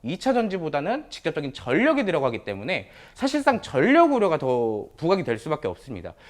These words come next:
근데 지금 우리는 이 차 전지만 얘기를 하고 있다가 왜 전력을, 전력을 얘기를 하느냐? 자, 여기에 두, 두 가지의 가운데 낀 하나 품목이 있어요.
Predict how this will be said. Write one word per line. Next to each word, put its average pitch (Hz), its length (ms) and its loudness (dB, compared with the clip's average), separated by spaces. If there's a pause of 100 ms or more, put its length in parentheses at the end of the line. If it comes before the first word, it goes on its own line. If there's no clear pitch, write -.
(140)
근데 302 160 4
지금 254 180 4
우리는 262 360 4
이 165 160 -4
차 285 120 2
전지만 269 360 4
얘기를 165 280 4
하고 262 200 2
있다가 202 260 2
왜 175 220 6
전력을, 160 580 0
전력을 147 380 2
얘기를 156 340 0
하느냐? 180 400 0 (440)
자, 175 200 10
여기에 233 500 8
두, 208 360 -2
두 196 160 -2
가지의 226 420 6
가운데 240 540 4
낀 320 200 2
하나 285 240 4
품목이 262 360 0
있어요. 95 320 -6